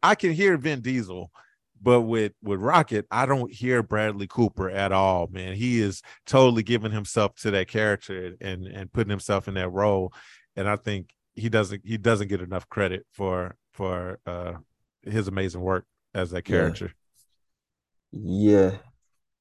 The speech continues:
Speaker 2: He doesn't. Uh, and then Vin Diesel, <laughs> I'm like, "Man, how, how he's gonna get credit for
Speaker 1: <laughs>
Speaker 2: saying, like, 'I am Groot' five different ways?"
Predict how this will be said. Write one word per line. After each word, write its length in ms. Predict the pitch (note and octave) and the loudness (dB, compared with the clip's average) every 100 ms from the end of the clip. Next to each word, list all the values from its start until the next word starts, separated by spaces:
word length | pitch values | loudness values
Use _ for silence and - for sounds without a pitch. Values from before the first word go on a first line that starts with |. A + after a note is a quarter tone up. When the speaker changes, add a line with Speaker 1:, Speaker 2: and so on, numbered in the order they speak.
| - _ _ _ _ _ _ _ _ - | -20 _ _ _ _ _ _ _ _ -6
Speaker 2:
He 120 | F#2 | 0
doesn't. 440 | F2 E2+ - - _ _ _ _ _ _ _ _ _ _ - | 0 0 -6 -8 _ _ _ _ _ _ _ _ _ _ 0
Uh, 520 | F#2 F#2 F2+ E2+ - - | 2 4 2 0 -4 0
and 160 | G2 G2 | 4 6
then 440 | F#2+ F#2 F#2 C3 _ _ _ _ _ _ _ _ _ _ _ _ _ _ G#2+ | 6 4 -2 -8 _ _ _ _ _ _ _ _ _ _ _ _ _ _ -4
Vin 300 | G2 A2+ G#2+ | 4 6 8
Diesel, 520 | A2+ G2 F#2 F2+ - - _ _ _ | 6 6 4 2 -8 -20 _ _ _
<laughs> 160 | - - | -4 -2
I'm 240 | - A#2 | 0 4
like, 200 | G2 F2 | 4 4
"Man, 220 | C3 C3 | 2 2
how, 180 | B2+ C#3 | 4 4
how 200 | C3 C#3+ | 6 6
he's 160 | D#3+ C3+ | 6 6
gonna 160 | B2 | 2
get 160 | A2+ A2 | 4 4
credit 340 | - B2 A2 | 6 4 6
for 80 | A#2+ | 2
Speaker 1:
<laughs> 60 | G2 | 2
Speaker 2:
saying, 420 | A#2+ A2 G2 F#2 - - - _ _ _ _ - | 2 4 2 -2 -14 -20 -20 _ _ _ _ -4
like, 400 | G2+ F#2+ F#2 - _ - - | 0 2 0 -8 _ -4 4
'I 140 | A2+ | 6
am 240 | G#2 G2 | 4 2
Groot' 340 | F#2 A2 G#2+ - _ _ _ _ _ _ _ - | 2 2 2 -4 _ _ _ _ _ _ _ 4
five 220 | A2+ G#2+ | 4 4
different 240 | G#2 G2 | -2 -2
ways?" 420 | G2+ F2+ E2 - | -2 -2 -6 -16